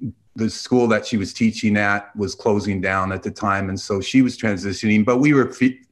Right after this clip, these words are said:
feeling like it was time for a transition anyway.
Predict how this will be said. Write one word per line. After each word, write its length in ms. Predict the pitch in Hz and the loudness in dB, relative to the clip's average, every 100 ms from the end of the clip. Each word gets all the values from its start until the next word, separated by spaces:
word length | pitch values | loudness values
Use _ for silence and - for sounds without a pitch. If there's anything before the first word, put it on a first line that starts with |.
| _ | _
feeling 360 | - 139 127 117 | 0 2 4 4
like 180 | 104 101 | 2 0
it 80 | |
was 160 | 98 95 | -6 -4
time 220 | - 104 | -2 -2
for 100 | 107 | -2
a 60 | 92 | -6
transition 560 | - 95 90 101 104 | -4 -4 -4 -6 -2
anyway. 380 | 107 123 98 90 | 2 2 2 -2